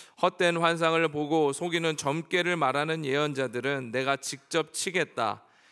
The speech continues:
그들은 내 백성의 공에 들어올 수도 없고 이스라엘 족속의 호적에 들어-, 등록될 수도 없고 이스라엘 땅으로 들어갈 수도 없을 것이다. 그때야 비로소 너희는 내 주 하나님 줄 알게 될 것이다." 십사 절에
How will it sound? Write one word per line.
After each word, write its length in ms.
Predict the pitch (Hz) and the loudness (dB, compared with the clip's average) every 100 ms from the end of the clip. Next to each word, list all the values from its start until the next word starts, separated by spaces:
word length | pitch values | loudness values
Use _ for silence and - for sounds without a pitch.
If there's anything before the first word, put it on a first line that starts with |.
| _ | _
그들은 440 | - 156 185 196 170 | -4 0 2 2 2
내 160 | 160 | 0
백성의 720 | 156 147 - 160 156 156 143 - | 2 -2 -2 -2 0 0 -2 -4
공에 380 | 139 160 160 | -4 -2 -2
들어올 400 | 147 139 151 170 | -2 -2 0 0
수도 260 | 165 175 180 | -2 -2 -2
없고 600 | 135 - 135 117 165 202 _ - - | -2 -2 -4 -4 -6 -12 _ -20 -14
이스라엘 540 | 147 147 175 170 175 | -8 -2 2 2 2
족속의 560 | 151 147 - 160 151 147 | -2 -4 -4 -4 0 0
호적에 420 | 151 156 160 147 | -2 -2 -2 -2
들어-, 480 | 143 143 165 151 117 | -2 0 2 0 -2
등록될 560 | 143 165 175 - 160 | -6 -2 -4 -2 -4
수도 320 | 147 - 143 151 | -4 -6 -2 -2
없고 420 | 113 - 104 - _ _ _ _ | -4 -6 -8 -8 _ _ _ _
이스라엘 540 | 135 139 160 165 156 | -10 -6 0 2 2
땅으로 440 | 156 165 156 156 151 | 0 0 0 -2 -2
들어갈 400 | 139 165 180 175 | 0 0 2 -2
수도 300 | - 156 170 | -4 -2 -2
없을 240 | 123 139 | -2 -6
것이다. 560 | 131 123 - - 101 110 _ _ _ _ | -6 -6 -6 -8 -8 -10 _ _ _ _
그때야 560 | 147 147 165 143 147 135 | -8 -2 0 2 2 -2
비로소 580 | - 147 147 147 147 | -2 0 0 0 0
너희는 520 | 131 131 151 160 143 113 | 0 0 0 -2 -2 -2
내 240 | 147 165 | 0 0
주 200 | 151 143 | -2 -4
하나님 540 | 135 175 170 151 135 | -4 -4 -4 -4 -6
줄 280 | 123 151 170 - | -4 -4 -4 -8
알게 420 | - 123 127 131 180 | -8 -6 -4 -2 -2
될 180 | 160 | -2
것이다." 540 | 139 139 - - 101 - _ | -2 -6 -6 -10 -12 -14 _
십사 400 | - 151 - 127 | -12 -8 -2 -2
절에 380 | 127 127 139 | -2 -2 -4